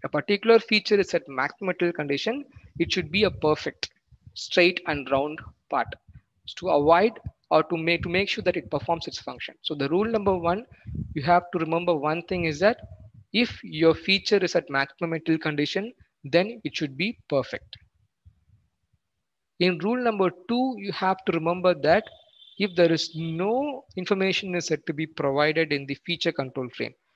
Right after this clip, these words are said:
So you can see a small, uh, system of boxes for this whole ten M M diameter whose size tolerance is point one. That is, the diameter of the hole can vary from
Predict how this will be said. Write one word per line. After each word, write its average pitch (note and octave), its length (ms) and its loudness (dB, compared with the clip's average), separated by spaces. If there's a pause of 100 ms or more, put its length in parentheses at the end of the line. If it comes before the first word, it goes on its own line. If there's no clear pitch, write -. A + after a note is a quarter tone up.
(240)
So - 140 -4
you D#3+ 60 2
can E3 180 2
see G#3+ 220 0
a F#3+ 60 4
small, F3+ 540 0 (360)
uh, D#3+ 100 0
system - 340 -4
of D3 200 -6
boxes C#3 520 0
for - 160 -6
this C#3+ 160 -4
whole F3 400 -2 (320)
ten F3 220 2
M F#3 120 -2
M D#3+ 180 -4
diameter C3 680 -2 (540)
whose G3+ 360 -4
size F3+ 380 2
tolerance F3 440 -2
is D#3 160 -4
point D3 420 -2
one. B2 240 -4 (100)
That C3+ 140 -2
is, - 180 -4
the D#3 140 -2
diameter D#3 480 -2
of C#3+ 260 -2
the C#3+ 240 0
hole F3 420 0 (120)
can C3+ 240 -4
vary D#3 320 0
from D3+ 400 -4